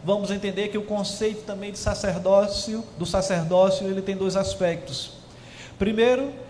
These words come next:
que Jesus Cristo é o grande sumo sacerdote, e todas as funções do sacerdócio da antiga aliança encontram-se nele, se concentram nele e são por ele transformadas.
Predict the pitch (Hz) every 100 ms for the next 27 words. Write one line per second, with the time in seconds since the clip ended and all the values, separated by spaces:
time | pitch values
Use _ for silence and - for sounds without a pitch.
0 | - 220 202 220 226 - - 254 285 -
1 | 233 233 190 208 262 269 202 208 - 190
2 | 185 170 151 156 147 131 92 - - -
3 | - - - - 175 185 233 233 - 202
4 | 208 190 202 196 - 196 - 170 160 208
5 | 220 226 220 - - 220 233 - - 175
6 | 196 175 - 254 240 240 226 208 175 -
7 | - - - 190 202 190 196 196 185 -
8 | 185 170 165 147 - - - 220 226 208
9 | - 226 214 208 190 185 170 139 - -
10 | - 170 190 170 170 156 156 156 139 143
11 | 135 147 123 123 110 104 92 -